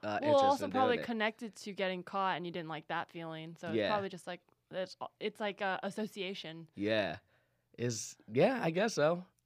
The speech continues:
Speaker 1: I guess so. And 'cause I also never told my girlfriend, and I don't know why.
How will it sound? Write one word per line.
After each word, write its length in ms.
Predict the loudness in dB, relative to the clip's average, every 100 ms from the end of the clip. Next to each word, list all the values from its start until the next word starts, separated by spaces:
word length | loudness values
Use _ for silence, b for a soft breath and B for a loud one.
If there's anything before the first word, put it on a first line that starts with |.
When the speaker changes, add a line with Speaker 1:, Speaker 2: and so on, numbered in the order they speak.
| -8
Speaker 1:
I 100 | -2
guess 200 | 0 0
so. 260 | 0 -2 -4 b b
And 180 | 2 4
'cause 160 | 6
I 120 | 8
also 320 | 8 6 2 2
never 280 | 2 0
told 260 | 0 0 0
my 100 | 0
girlfriend, 580 | 0 0 -2 -4 -6 -8 _ _ _ _ -8
and 140 | -4
I 40 | -2
don't 140 | 0
know 100 | -2
why. 320 | -4 -8 -10